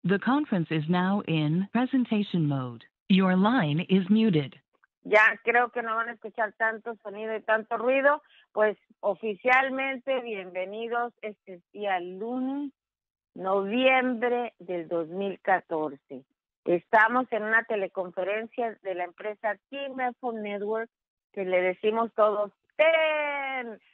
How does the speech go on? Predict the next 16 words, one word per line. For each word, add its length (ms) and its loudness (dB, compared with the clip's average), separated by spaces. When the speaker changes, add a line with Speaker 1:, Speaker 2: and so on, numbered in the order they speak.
Speaker 2:
ese, 560 -10
que 200 -2
como 260 -6
el 60 -4
número 340 -4
en 120 -6
inglés, 460 -4
eh, 260 -6
diez 320 -8
o 100 -2
las 320 -2
sílabas 440 -2
o 60 -4
las 160 -4
letras 420 -2
T 340 -2